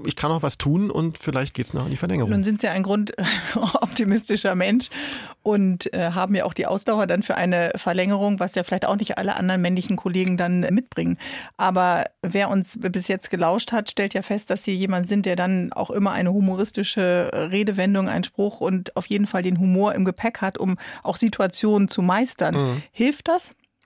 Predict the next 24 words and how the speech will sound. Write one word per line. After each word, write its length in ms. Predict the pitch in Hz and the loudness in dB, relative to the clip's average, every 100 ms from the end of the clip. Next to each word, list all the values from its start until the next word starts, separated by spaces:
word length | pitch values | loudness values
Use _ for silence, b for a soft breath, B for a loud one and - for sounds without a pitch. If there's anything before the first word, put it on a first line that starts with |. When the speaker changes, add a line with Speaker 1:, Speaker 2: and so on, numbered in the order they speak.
| - B B | -8 B B
Speaker 1:
Ja. 280 | 123 113 95 _ _ _ _ _ _ _ 151 | 0 0 -4 _ _ _ _ _ _ _ 0
Mein, 320 | 135 139 127 - | 2 0 -2 -4
mein 160 | 131 | -4
Großvater, 540 | 131 165 - 180 185 170 B B B B B | -2 -2 0 0 0 -2 B B B B B
ähm, 280 | 151 156 151 | 0 2 2
hatte 160 | 156 170 | 0 0
immer 200 | 160 151 | 0 2
an 120 | 147 | 2
seinem, 300 | 139 135 139 | 2 2 0
an 120 | 139 135 | 0 0
seinem 200 | 131 131 | -2 -2
Spiegel, 580 | - 151 175 185 185 | -4 0 4 4 4
äh, 680 | - 147 151 156 151 135 127 | 2 0 2 2 0 -2 -4
werden 140 | 131 | -4
vielleicht 260 | 127 131 131 | -2 -2 -2
auch 60 | 127 | -2
viele 220 | 147 131 | 0 0
kennen, 300 | - 160 185 | 0 0 2
so 100 | 147 | 2
eine 240 | 151 139 131 - - - | 0 -2 -6 -12 -14 -6
Cartoon 420 | 147 139 170 208 | -4 0 2 2
von 220 | 180 151 147 | 2 0 0
so 80 | |
einem 180 | 147 139 | 2 0